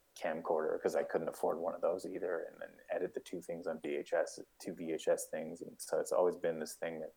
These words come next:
is developed together, and, and I think that that's why there's no way for me to not score my stuff, uh, in some capacity. So even when I have other people come and help work on stuff, it's something that I just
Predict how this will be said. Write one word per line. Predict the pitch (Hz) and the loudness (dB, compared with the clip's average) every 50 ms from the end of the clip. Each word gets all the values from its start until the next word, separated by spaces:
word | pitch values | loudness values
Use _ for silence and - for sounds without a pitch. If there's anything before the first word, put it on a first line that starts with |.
| _ - | _ -16
is | 87 82 - - - _ _ - - _ _ _ _ _ _ _ _ - | -16 -14 -14 -16 -18 _ _ -20 -20 _ _ _ _ _ _ _ _ -2
developed | - - - 80 87 85 87 78 - - | -2 0 0 0 4 4 4 4 4 2
together, | - 78 78 78 78 - 80 82 | -4 0 2 4 4 4 2 2
and, | 80 76 - | -2 -4 -4
and | 82 82 78 | -4 -2 -2
I | 76 | -2
think | - - 82 - - | -2 -4 -6 -2 2
that | - 73 - - - - _ _ _ _ _ _ _ _ _ _ _ _ _ - | 2 2 2 0 -8 -20 _ _ _ _ _ _ _ _ _ _ _ _ _ 6
that's | - 98 - - | 6 6 10 12
why | 101 92 | 12 12
there's | 92 87 85 - - | 12 8 2 2 2
no | 90 | 4
way | 85 82 82 80 | 4 4 4 2
for | 82 - 90 | 2 -2 -6
me | 85 85 | -6 -4
to | 87 78 | -4 -4
not | 80 85 82 82 - - | 0 2 0 0 0 -2
score | - - - - 85 82 80 | -6 -4 -2 -2 -2 -2 -2
my | 80 - | -4 -6
stuff, | - - - - - - - - - - _ _ _ _ _ _ _ _ _ _ _ _ _ _ _ - | -8 -8 -4 0 2 2 2 2 -2 -16 _ _ _ _ _ _ _ _ _ _ _ _ _ _ _ -6
uh, | 92 82 85 85 82 - | -4 -4 -4 -4 -4 -4
in | - 82 | -4 -4
some | 80 - - 85 82 82 78 - | -4 2 2 2 2 2 -4 -8
capacity. | - - - 80 78 - - 104 190 98 196 | -8 0 2 2 2 2 2 2 2 2 -2
So | - - 156 76 90 | -2 -2 -2 0 0
even | - - 80 80 | -2 -2 -4 -4
when | 82 - 82 | -2 -2 -2
I | 78 78 | 0 -2
have | - 80 76 76 78 80 | 0 2 2 2 2 0
other | 78 78 78 | -4 -4 -4
people | - - - - - - | -6 -6 -6 -6 -6 -6
come | - - - 80 | -6 -8 -8 -8
and | 78 78 - | -10 -8 -2
help | - 85 80 - - - - _ _ _ _ _ _ _ - | 0 0 0 0 -2 -12 -20 _ _ _ _ _ _ _ -20
work | 82 82 82 82 80 - - | -12 -2 0 0 0 0 -2
on | 80 78 76 | -6 -8 -8
stuff, | - - - 76 73 - - - | -8 0 2 2 2 2 0 -8
it's | - - - - | -12 -10 -8 -6
something | - - - - 85 87 | -6 -6 -6 -8 -8 -8
that | 85 87 | -8 -6
I | 90 - - | -6 -6 -6
just | 78 - - | -6 -8 -6